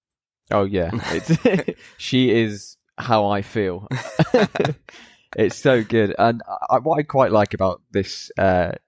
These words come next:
Speaker 1: presentation of the family is that it's the mum who's the breadwinner and the dad is the stay-at-home house husband,
Speaker 2: Yeah,
Speaker 1: which is
Speaker 2: yeah.
Speaker 1: interesting 'cause usually in these types of shows it's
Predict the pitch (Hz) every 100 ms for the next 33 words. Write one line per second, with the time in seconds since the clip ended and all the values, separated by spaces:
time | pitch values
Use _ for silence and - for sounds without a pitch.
0 | _ _ _ - 120 98 98 98 98 -
1 | 87 - - 90 87 78 - 90 - 87
2 | - _ _ _ _ - 92 - - _
3 | - 107 110 110 110 107 - - 104 98
4 | 110 123 120 98 98 104 98 95 - -
5 | 101 92 101 98 95 92 - _ - 101
6 | 95 107 101 107 117 _ _ _ _ -
7 | 127 135 110 98 - - 120 131 _ -
8 | 135 - 104 - 92 104 110 117 117 110
9 | 95 95 92 98 - _ _ _ - 98
10 | 92 107 87 95 - 90 85 - - 92
11 | 82 - - -